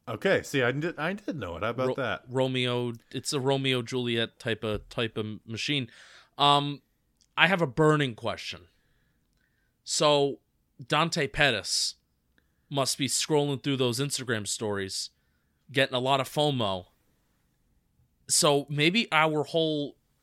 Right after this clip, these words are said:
Speaker 2: theories of him being weird are true because
Speaker 1: But
Speaker 2: if
Speaker 1: Pettis
Speaker 2: he's
Speaker 1: isn't part of the tight end group.
Speaker 2: But fullback. Not really
Speaker 1: Tight,
Speaker 2: part of the
Speaker 1: fullback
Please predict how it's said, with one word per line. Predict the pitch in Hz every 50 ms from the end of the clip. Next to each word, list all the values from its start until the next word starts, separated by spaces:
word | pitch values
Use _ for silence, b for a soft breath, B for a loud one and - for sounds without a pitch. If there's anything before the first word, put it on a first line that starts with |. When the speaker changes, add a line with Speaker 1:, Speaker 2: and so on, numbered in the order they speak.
| _
Speaker 2:
theories | - - - - 165 190 208 190 143 120 113 -
of | 127 117 -
him | 135 139 135
being | 127 127 131 135 127 113 110
weird | 113 135 160 156 135 113 104 104 110 - _ _ _ _ _ _ _ _ _ _ _ _ _
are | 123 123 123
true | 113 - - - 185 240 247 - - - _ _ _ _
because | 135 120 - 143 131 131 - 113
Speaker 1:
But |
Speaker 2:
if | 123 180 190
Speaker 1:
Pettis | 180 226 208
Speaker 2:
he's | 185 156
Speaker 1:
isn't | 156 156 - -
part | 139 139 135
of | 123
the | 113 107
tight | - - 120 113 104
end | 101 101 101 95 85
group. | 82 80 69 - _ - _ _ _ _ _ _ _ _ _ _ _ _ _ _ _ _ _ _ -
Speaker 2:
But | - 170 147 - _ _ _ _
fullback. | - - - 220 254 320 330 - 107 90 76 - - - - - _ _ _ _ _ _ _ _ _ _ _ _ _ _ _ _ _ _ _ _ _ _ _ _ _ _ _ _ _ _ _ _ _ _ _ _ _ _ _
Not | 143 175 220 302 -
really | 247 302 330 - 311
Speaker 1:
Tight, | 190
Speaker 2:
part | - - 240 208
of | 214
the | 240
Speaker 1:
fullback | 202 190